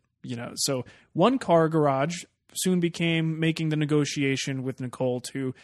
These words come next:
see if we can switch, you know, and I said, "Look, I'll put the gym equipment on the one car side and forget about parking in there." We were never parking in our garage anyway. We, we use it for too many other things.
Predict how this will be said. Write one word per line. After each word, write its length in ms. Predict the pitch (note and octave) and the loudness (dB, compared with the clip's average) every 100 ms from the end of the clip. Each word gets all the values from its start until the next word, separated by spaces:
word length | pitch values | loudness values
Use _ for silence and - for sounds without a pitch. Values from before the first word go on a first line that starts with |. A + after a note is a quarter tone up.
| - | -18
see 200 | - E3 | -4 0
if 100 | D3+ | 2
we 100 | D3 | 0
can 140 | C#3 C#3 | -2 -2
switch, 580 | - - D3 - - - - | -4 0 -2 -2 -10 -10 -12
you 100 | B2 | -8
know, 160 | A#2+ B2 | -4 -4
and 80 | |
I 40 | B2 | -4
said, 200 | - C#3 | -4 -2
"Look, 160 | C#3 | -2
I'll 100 | B2+ | -2
put 220 | B2 E3 D#3 | -4 -6 -6
the 60 | |
gym 280 | C3+ C#3 D#3+ | -4 -2 0
equipment 520 | G3+ - G3 G3 F#3+ - | 0 0 0 0 -2 0
on 200 | D#3+ D3+ | 0 2
the 60 | |
one 280 | C#3 D3+ A3 | 0 0 -2
car 320 | G#3+ D3 C#3 | -2 -2 -2
side 440 | B2+ - C3+ B2+ B2+ | -2 -2 -2 -4 -6
and 380 | B2+ C3 - D3 - - - | -8 -8 -12 -16 -20 -20 -4
forget 220 | E3 G3 | 2 4
about 240 | F3 C3+ | 6 4
parking 400 | - C#3 C3+ B2 | 2 0 0 -6
in 60 | A#2+ | -10
there." 120 | B2+ | -6
We 120 | B2 | -4
were 120 | C#3 C#3 | -2 0
never 240 | C3+ B2+ | -2 -2
parking 440 | A#2 B2+ A#2+ A#2+ | -4 -6 -6 -8
in 80 | A#2+ | -6
our 80 | B2+ | -6
garage 380 | A#2+ B2+ A#2+ A#2 | -4 -4 -4 -4
anyway. 240 | B2+ A#2 | -4 -4
We, 260 | A#2 A#2+ B2 - | -6 -8 -8 -8
we 100 | B2+ | -2
use 260 | C3 A#2+ | -2 -2
it 100 | B2+ | -6
for 80 | - | -8
too 160 | A#2+ C3+ | -8 -6
many 200 | B2 A#2+ | -4 -6
other 160 | A#2 | -8
things. 300 | A#2 C3 A#2 | -8 -6 -6